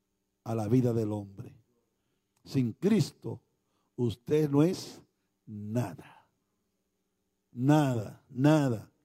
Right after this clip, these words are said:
Por eso le dije hace un momento que con Dios nunca se pierde. Con Dios siempre se gana.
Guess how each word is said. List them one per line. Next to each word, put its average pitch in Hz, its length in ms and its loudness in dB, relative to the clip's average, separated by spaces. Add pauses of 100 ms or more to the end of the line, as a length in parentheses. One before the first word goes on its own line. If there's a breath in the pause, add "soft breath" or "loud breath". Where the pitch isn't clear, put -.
(580)
Por 123 180 2
eso 156 220 4
le 156 100 6
dije 156 380 4
hace 147 240 0
un 147 80 0
momento 135 640 0 (640)
que 131 180 0
con 123 260 -6
Dios 127 560 2
nunca 135 580 -4
se 120 140 -6
pierde. 107 560 -4 (920)
Con 113 200 -8
Dios 117 280 0
siempre 123 680 -6 (440)
se 110 240 -10
gana. - 440 -16